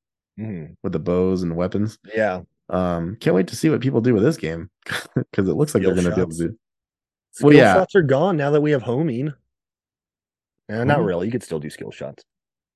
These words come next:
Speaker 2: There's a homing arrow with an eyeball.
Speaker 1: With the eyeball, yeah.
Speaker 2: Yeah, but that's kind of, like, a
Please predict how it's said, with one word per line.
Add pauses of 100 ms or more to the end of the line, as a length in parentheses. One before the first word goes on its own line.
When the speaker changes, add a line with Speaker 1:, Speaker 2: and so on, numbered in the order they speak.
(220)
Speaker 2:
There's
a
homing
arrow
with
an
eyeball. (220)
Speaker 1:
With
the
eyeball,
yeah. (920)
Speaker 2:
Yeah,
but (140)
that's
kind
of,
like,
a